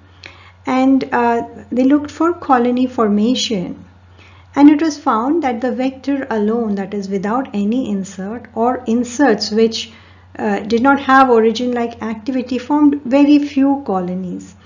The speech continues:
Whereas there were certain D N A fragments that when they were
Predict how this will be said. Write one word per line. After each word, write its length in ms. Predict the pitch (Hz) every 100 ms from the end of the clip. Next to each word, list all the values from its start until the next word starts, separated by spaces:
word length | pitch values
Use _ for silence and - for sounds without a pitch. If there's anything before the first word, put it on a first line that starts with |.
| - - - - -
Whereas 300 | 247 254 254
there 160 | 254
were 100 | 285
certain 480 | 285 294 294 302 294
D 160 | 262 269
N 100 | 269
A 60 |
fragments 680 | 285 285 226 202 233 370 -
that 260 | - 214 208
when 220 | 220 226
they 100 | 233
were 200 | 226 240